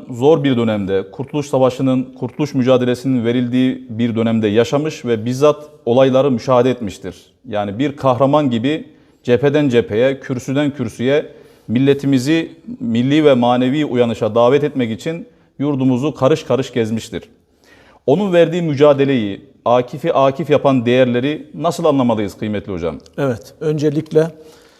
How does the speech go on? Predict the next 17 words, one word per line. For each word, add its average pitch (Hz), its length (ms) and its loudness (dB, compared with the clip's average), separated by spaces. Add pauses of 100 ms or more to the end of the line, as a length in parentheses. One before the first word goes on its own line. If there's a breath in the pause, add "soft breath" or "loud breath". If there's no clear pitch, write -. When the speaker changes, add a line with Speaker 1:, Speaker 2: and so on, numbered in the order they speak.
(240 loud breath)
Speaker 2:
<clears throat> - 680 -10
ezanlar 156 460 2
ülkesinde, 131 800 -2
minarelerin 139 720 0
gölgesinde, 120 800 -2
şanlı 131 440 -2
bayrağımızın 117 580 -4
altında 113 760 -6
ve 120 240 0
şehit - 400 -6
kanlarıyla 101 520 -8
sulanmış 98 600 -10
bu 107 80 -8
mukaddes 113 520 -4
topraklarımızda 107 1120 -6
bizleri 107 460 -6
yaşatan 113 600 -6